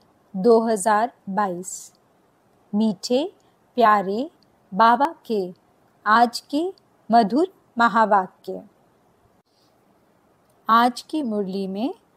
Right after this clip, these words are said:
बाबा हमें ड्रामा के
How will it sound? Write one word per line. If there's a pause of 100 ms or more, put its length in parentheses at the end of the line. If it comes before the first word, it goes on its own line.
(340)
बाबा (440)
हमें
ड्रामा
के